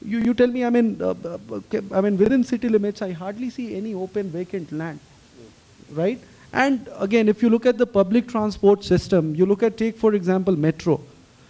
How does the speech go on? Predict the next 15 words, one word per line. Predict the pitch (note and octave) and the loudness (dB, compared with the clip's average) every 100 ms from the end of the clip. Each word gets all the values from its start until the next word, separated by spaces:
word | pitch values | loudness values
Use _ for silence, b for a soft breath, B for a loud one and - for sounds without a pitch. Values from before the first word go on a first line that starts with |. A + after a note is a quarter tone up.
| b b - - | b b -20 -10
Metro | G3 F#3 A3 A3 B3+ C4 B3+ | 0 4 4 2 2 4 6
is | A#3+ F#3+ | 4 2
running | G#3 A3+ A3+ | 0 0 2
between, | G#3+ G#3 A3+ G#3+ G3 | 0 2 0 2 2
uh, | E3+ D#3 | 2 2
a | D3+ D#3+ D#3+ D#3+ | 0 -2 -4 -2
place | F3+ G3 G3 | 2 2 2
called | G#3 F#3 | 2 2
N | F3 | 2
G | F3+ G3+ G3+ | 0 0 0
F | F#3+ - | 0 2
to | G3 | 2
M | D#3+ D3 | 2 2
G | D#3 | 2
Road. | C#3 C3 | 2 -2